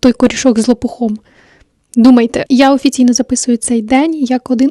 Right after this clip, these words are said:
із досягнень у дві тисячі двадцять п'ятому. Ну і перед тим, як я вже піду спатунькать, завершу свій день, а, хочу сказати, що я глянула дораму,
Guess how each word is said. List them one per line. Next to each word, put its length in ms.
із 180
досягнень 800
у 80
дві 160
тисячі 340
двадцять 360
п'ятому. 480
Ну 140
і 60
перед 260
тим, 180
як 120
я 60
вже 180
піду 280
спатунькать, 840
завершу 460
свій 280
день, 340
а, 280
хочу 320
сказати, 360
що 180
я 60
глянула 340
дораму, 540